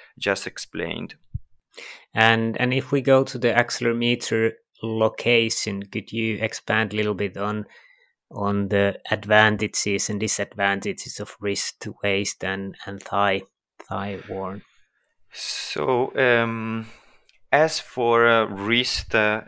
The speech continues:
Speaker 1: and, um, and waist, uh, I would say that, uh, research now in children doesn't, doesn't report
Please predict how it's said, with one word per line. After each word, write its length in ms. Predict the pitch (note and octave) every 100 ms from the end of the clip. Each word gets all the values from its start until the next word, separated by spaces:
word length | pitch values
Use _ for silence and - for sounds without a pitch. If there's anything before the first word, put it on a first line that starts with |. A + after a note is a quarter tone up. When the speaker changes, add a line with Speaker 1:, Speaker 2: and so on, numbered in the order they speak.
| -
Speaker 1:
and, 380 | G#2+ G#2 G2+ G2+
um, 720 | G2 F#2+ F#2+ F2+ F2 F2 F2+ _ _ _ _ _ _ _ -
and 140 | F#2+
waist, 520 | F#2 G2 C3 - - E3
uh, 160 | F3 - _ _ _ _
I 140 | - G#2
would 220 | G#2 G2+
say 360 | - G#2+ G#2 G#2
that, 300 | G#2 F#2 - - - - _ -
uh, 100 | F#2+
research 680 | F#2 F#2+ A2 - A2+ G#2 G#2+
now 320 | G2+ G2+ G2+
in 200 | F#2+ F#2
children 800 | - A#2+ A2+ G2+ F#2+ F#2+ G#2 G#2+ C#3+ F#3 - - -
doesn't, 560 | G#2 G#2 G#2 G2+ G2 - _ - - _ _ -
doesn't 340 | G#2+ G2+ G#2+
report 680 | G2+ G2+ - - G2+ G#2 -